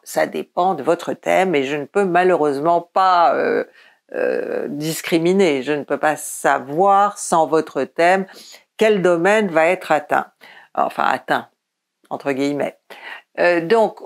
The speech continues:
au, sur le plan, euh, sentimental, euh, je pense qu'une opposition Vénus-Uranus, quand même, il y a des tensions, hein, dans le couple. Euh, il y a de fortes tensions et vous pouvez vous poser des questions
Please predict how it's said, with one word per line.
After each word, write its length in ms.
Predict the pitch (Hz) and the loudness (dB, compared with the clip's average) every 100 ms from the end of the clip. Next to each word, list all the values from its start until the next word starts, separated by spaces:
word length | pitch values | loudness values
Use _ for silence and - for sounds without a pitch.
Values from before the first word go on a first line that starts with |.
| - | -10
au, 720 | - - - - 156 143 127 | -8 -2 0 2 2 0 -2
sur 200 | - 233 | 0 2
le 140 | 233 | 2
plan, 460 | 202 214 202 175 120 | 0 2 4 4 4
euh, 300 | 170 160 156 | 4 2 0
sentimental, 1080 | 160 175 165 - 170 151 - 233 262 240 147 | 0 -2 -2 -2 0 0 2 2 4 2 2
euh, 580 | 139 143 143 147 135 123 - - - - | 2 2 2 2 0 -2 -8 -20 -20 -14
je 180 | 160 | -6
pense 460 | 143 - 202 226 - | -4 0 2 2 -2
qu'une 500 | - 175 196 - 143 | -2 2 4 4 0
opposition 500 | 135 143 120 117 170 | -2 -4 -6 -2 0
Vénus-Uranus, 1000 | 143 143 147 - 143 147 156 196 202 - 139 | 0 -2 -2 -2 0 0 0 0 0 -4 -2
quand 100 | 143 | 0
même, 160 | 160 180 | 0 2
il 60 | |
y 40 | 147 | 0
a 40 | |
des 180 | 156 165 | 0 0
tensions, 540 | 202 180 - 196 127 - _ - | 0 -2 0 0 -2 -6 _ 0
hein, 240 | 151 160 | 2 2
dans 160 | 139 139 | 2 2
le 140 | 175 | 0
couple. 540 | 175 170 - - - - - - - - | 0 -4 -4 -8 -8 -8 -18 -20 -14 -6
Euh, 320 | - 101 90 | -4 -2 -6
il 60 | - | -6
y 40 | |
a 60 | 131 | -6
de 100 | 135 | -6
fortes 440 | - 170 - 147 | -2 -2 -2 -6
tensions 640 | 135 131 - - 190 202 202 | -6 -6 -4 0 2 4 2
et 160 | 156 | 0
vous 140 | 131 131 | -4 -6
pouvez 420 | - 135 165 190 | -8 0 2 2
vous 220 | 143 131 | 2 -6
poser 400 | - 151 127 156 | 0 0 2 0
des 160 | 143 139 | 0 -2
questions 580 | 135 123 - 185 214 | -4 -6 -2 2 2